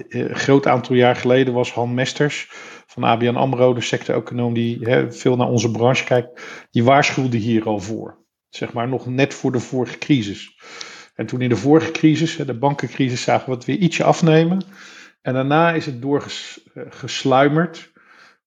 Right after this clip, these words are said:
Ehm, en je kon het voorspellen, eigenlijk, als je keek naar de demografie van Nederland. Hè, dus, eh, en, eh, op een of andere manier heeft corona, ehm, daar iets geks in gedaan,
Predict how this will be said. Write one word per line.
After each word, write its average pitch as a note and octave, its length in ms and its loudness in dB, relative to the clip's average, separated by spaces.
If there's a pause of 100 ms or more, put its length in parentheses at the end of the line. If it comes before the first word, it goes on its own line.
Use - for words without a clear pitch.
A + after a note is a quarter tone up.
(140)
Ehm, A#2+ 360 -6 (120)
en D3 100 6
je D3+ 100 8
kon G#3+ 160 4
het F3+ 120 4
voorspellen, C3+ 680 0 (320)
eigenlijk, A#2+ 420 -10
als B2 160 -8
je - 160 -12
keek C3+ 340 -2
naar B2 180 -2
de A#2 100 -2
demografie B2+ 640 2
van B2 140 0
Nederland. G#2+ 560 2
Hè, C3+ 140 2
dus, C3+ 280 -8 (460)
eh, A#2+ 360 0
en, B2 420 0
eh, B2 220 -8
op C3 100 -4
een D3+ 160 4
of C#3 80 4
andere D3 220 4
manier C#3 340 6
heeft C3 240 2
corona, D3 720 2 (540)
ehm, A#2 500 0 (480)
daar A#2 240 2
iets C3 200 -2
geks D#3 280 0
in C3 200 -4
gedaan, A2+ 640 -2